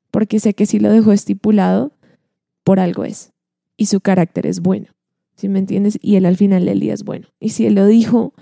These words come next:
o está ahí, es porque él, él es bueno, ¿sí me entiendes? O sea, puedo, cuando de pronto no entiendo algo o estoy masticándolo, puedo reclinarme en que yo conozco su carácter, y creo que es eso, o sea, para cerrar, digamos, la idea,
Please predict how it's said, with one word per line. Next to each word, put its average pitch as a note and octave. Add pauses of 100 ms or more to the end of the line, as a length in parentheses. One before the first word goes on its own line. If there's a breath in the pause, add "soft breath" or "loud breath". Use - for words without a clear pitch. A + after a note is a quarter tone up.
(340 soft breath)
o G#3+
está G3+
ahí, G3+
es -
porque F#3+ (600)
él, F#3
él F#3+
es G#3
bueno, A#3+
¿sí G#3+
me G#3
entiendes? G#3+
O G3+
sea, G3
puedo, G3+ (280 loud breath)
cuando G#3+
de G#3
pronto G3+
no G#3
entiendo G#3+
algo G#3+
o G3+
estoy G#3+
masticándolo, G#3 (100)
puedo G3+
reclinarme F#3+
en G3+
que G3+
yo F#3
conozco F#3
su F#3+
carácter, - (400 loud breath)
y G#3
creo G3+
que G#3+
es A#3
eso, A#3
o -
sea, F#3+ (760)
para G3+
cerrar, G3
digamos, G3
la G3
idea, F#3